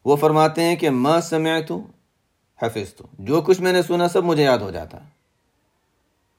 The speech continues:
وہ فرماتے ہیں کہ "مجھے بہت کم اشعار یاد ہیں، بہت کم اشعار مجھے یاد ہیں، لیکن میں جو اشعار مجھے یاد ہیں اگر وہ میں سنانا شروع کر دوں،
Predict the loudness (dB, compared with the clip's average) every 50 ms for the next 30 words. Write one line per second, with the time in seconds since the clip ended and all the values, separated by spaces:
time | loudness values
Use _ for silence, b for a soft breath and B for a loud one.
0 | _ _ _ _ _ _ _ _ _ _ _ _ _ _ _ _ _ _ _ -8
1 | -6 -6 -4 -4 -2 -2 -2 -2 -2 -2 -2 -2 -2 -4 -6 -8 -12 -14 -16 _
2 | _ _ _ _ _ _ _ -2 0 0 2 2 0 -2 -4 -6 -6 -4 -4 -4
3 | -2 -2 -2 -2 -2 -2 -4 -6 -10 -10 -8 -4 -2 -2 -2 -4 -6 -8 -4 -2
4 | -2 -2 0 -2 -4 -4 -2 0 2 4 6 4 4 2 0 0 2 2 2 2
5 | 0 -4 -10 -12 -12 -14 -18 _ _ _ _ _ _ _ _ _ _ _ _ _
6 | _ _ _ _ -6 -2 -2 -2 -2 -2 -2 0 0 0 0 -2 -2 0 2 4
7 | 4 4 4 2 0 -2 -2 -2 0 0 2 2 2 2 0 -4 -10 -12 -12 -14
8 | b b b b b b -8 -6 -4 -4 -2 -2 -2 -2 -2 0 0 2 2 2
9 | 2 0 0 -2 -2 0 -2 -2 -2 0 2 4 4 4 2 0 0 0 0 0
10 | 0 2 2 4 4 4 4 2 0 0 0 0 0 0 0 0 0 0 -2 -2
11 | -4 -6 -4 -2 0 2 2 2 2 2 0 0 0 2 0 2 0 0 -2 -2
12 | -4 -8 -8